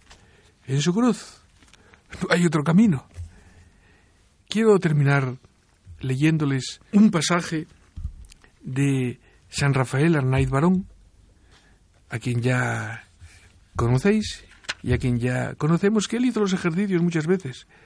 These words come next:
Y su, en su lenguaje y en sus reflexiones, pues aparece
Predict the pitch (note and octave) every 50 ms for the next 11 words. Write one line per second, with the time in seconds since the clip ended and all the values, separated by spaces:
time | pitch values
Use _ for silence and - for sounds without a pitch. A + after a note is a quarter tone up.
0 | - - - - - - - - _ _ _ _ _ _ _ D#3+ E3 E3 D#3 D#3
1 | D3 C#3+ B2+ B2 - - - - - - D3+ C#3+ C#3+ C#3+ C#3 C3+ C3 C3+ - -
2 | - - - _ - C3+ C3 - E3 E3+ E3+ D#3+ D3 C#3 C#3 D#3 D3+ - D3+ C#3
3 | C#3 C#3+ C3+ C3 - - D3 D3 C#3+ C#3 C#3 C3+ - C3+ - - D3 C#3 C3+ C3+
4 | B2+ - - - - - - - - _ _ _ _ - B2+ B2+ B2 B2+ A#2 -
5 | C3 C3 D3+ E3+ D#3 - C3+ A#2+ A#2